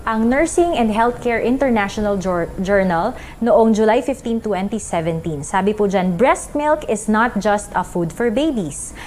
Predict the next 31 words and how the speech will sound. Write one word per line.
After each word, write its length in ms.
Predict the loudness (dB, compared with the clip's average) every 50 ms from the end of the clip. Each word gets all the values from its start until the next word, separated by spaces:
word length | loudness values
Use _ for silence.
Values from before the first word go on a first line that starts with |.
| -16 -16 -8 -2
It 240 | -2 0 0 0 2
is 240 | 4 4 4 2 0
a 140 | 0 2 2
living 320 | 4 4 2 2 2 0
fluid 560 | -2 -2 0 2 2 4 6 6 6 4 4
which 320 | 2 2 0 0 -2 -4 -6
protects 480 | -6 -6 -4 -4 -4 -4 -6 -8 -6
a 160 | -4 -4 -2 -2
baby 560 | 0 2 2 4 4 2 2 2 0 0 0
against 560 | -2 -2 -2 -2 -2 -2 -2 -4 -6 -8 -6
infections. 1040 | -4 -4 -4 -2 -2 -2 -4 -4 -4 -6 -6 -6 -6 -6 -8 -10 -10 -12 -12 -14 -14 -16 -14 -12 -8 -2
Breast 400 | 2 4 4 4 4 2 0 2
milk 320 | 4 4 4 4 4 0
is 160 | -2 0 0
matchless 640 | 2 2 4 4 2 0 0 0 0 2 2 2 0
for 240 | -2 0 0 2 2
the 80 | 2 2
neonates 720 | 2 2 2 2 2 2 2 2 0 0 -2 -4 -6 -4
as 240 | -2 -2 -2 -2 -2
it 160 | -2 -2 -2 -4 -6 -4
is 320 | -2 -2 -2 -4 -6 -10 -12 -14 -14 -14 -14 -12 -6
help 480 | -2 0 2 4 4 6 4 4 2 -2 -10 -16 -16 -10 -4 0
her 240 | 2 4 4 4 2
grow 480 | 2 2 4 6 6 6 6 6 4 2
and 220 | 2 2 2 2
develop 480 | 2 2 4 4 4 4 2 0 -2 -4
during 400 | -2 0 2 4 4 4 2 0
first 400 | 0 0 -2 -2 -2 -4 -6 -6
years 320 | -6 -6 -6 -6 -6 -6
of 160 | -6 -4 -2
life. 480 | 0 0 0 0 -2 -4 -6 -10 -14